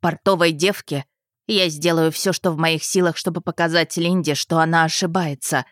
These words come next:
И всякий, кто скажет ей подобное, останется без языка,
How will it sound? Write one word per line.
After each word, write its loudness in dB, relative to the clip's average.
И -2
всякий, -2
кто -4
скажет -4
ей 0
подобное, 0
останется -2
без -4
языка, -2